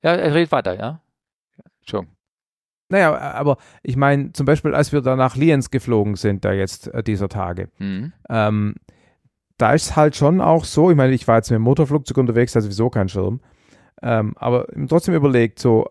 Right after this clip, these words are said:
Speaker 2: an welcher Stelle der Alpenhauptkammüberquerung darf jetzt der Motor eigentlich nicht ausfallen, ne?
Speaker 1: Mhm.
Speaker 2: Weil du willst halt zumindest noch so weit gleiten können, dass du in,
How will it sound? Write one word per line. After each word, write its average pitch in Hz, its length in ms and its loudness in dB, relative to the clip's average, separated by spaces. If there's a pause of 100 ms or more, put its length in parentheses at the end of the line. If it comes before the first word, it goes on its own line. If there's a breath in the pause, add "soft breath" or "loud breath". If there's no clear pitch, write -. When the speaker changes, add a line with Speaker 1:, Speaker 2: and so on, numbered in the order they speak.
(380)
Speaker 2:
an 127 260 0
welcher 160 300 4
Stelle 165 640 2
der 139 320 2
Alpenhauptkammüberquerung 139 1600 0
darf 120 280 0
jetzt - 240 -4
der 120 80 2
Motor 131 360 0
eigentlich 123 300 -4
nicht 131 200 -2
ausfallen, - 480 -4
ne? 175 200 -2
Speaker 1:
Mhm. 95 400 -14 (880)
Speaker 2:
Weil 120 120 0
du 117 120 2
willst - 200 2
halt 147 200 2
zumindest 160 560 0
noch 139 120 0
so 156 220 2
weit 170 240 2
gleiten 143 480 0
können, 151 380 2
dass 139 240 0
du 139 140 0
in, 131 300 -2